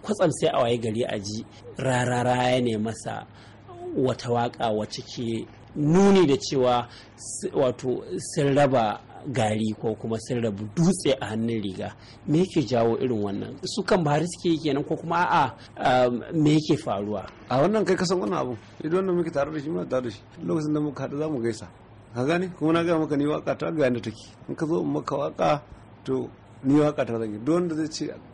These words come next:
Speaker 2: na mai habaici ko wani abu, ni ba, ban faɗi sunan ka na ce da wani nake ba. Saboda ka waƙa na dai zan yi waƙa, alfa abin da ka mun ne. In yabe ka, in yabi ayyukan ka. Ka san yanzu misali in na zo na ce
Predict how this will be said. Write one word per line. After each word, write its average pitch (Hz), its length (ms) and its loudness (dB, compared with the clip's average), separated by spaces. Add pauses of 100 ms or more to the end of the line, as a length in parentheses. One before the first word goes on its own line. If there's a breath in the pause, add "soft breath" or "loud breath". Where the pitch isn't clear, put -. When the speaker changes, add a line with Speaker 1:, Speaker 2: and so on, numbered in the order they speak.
Speaker 2:
na 147 440 0 (120)
mai 147 140 0
habaici 139 460 -6
ko 156 100 -8
wani 156 140 -4
abu, 139 240 -10 (340)
ni 139 100 -2
ba, 120 320 2 (140)
ban 120 140 0
faɗi 127 140 -4
sunan 147 300 -2
ka 135 80 -2
na 131 100 0
ce 127 140 -4
da 113 80 -2
wani 113 180 -2
nake 110 200 -8
ba. 98 80 -12 (360)
Saboda 143 220 0
ka 135 140 -6
waƙa 139 280 -2
na 127 80 -2
dai 135 200 -4 (220)
zan 131 160 0
yi 127 60 0
waƙa, 131 320 -2
alfa 123 240 -4
abin 131 140 -2
da 120 100 -2
ka 120 180 0
mun 117 160 -2
ne. 90 80 -10 (360)
In 123 120 0
yabe 120 320 2
ka, 151 100 -6
in 127 120 -4
yabi 113 160 -6
ayyukan 143 440 -6
ka. 123 120 -12
Ka 151 160 2
san 165 140 0
yanzu 156 180 0
misali 151 300 -2
in 143 120 -4
na 143 60 -2
zo 151 140 0
na 151 100 0
ce 143 240 -8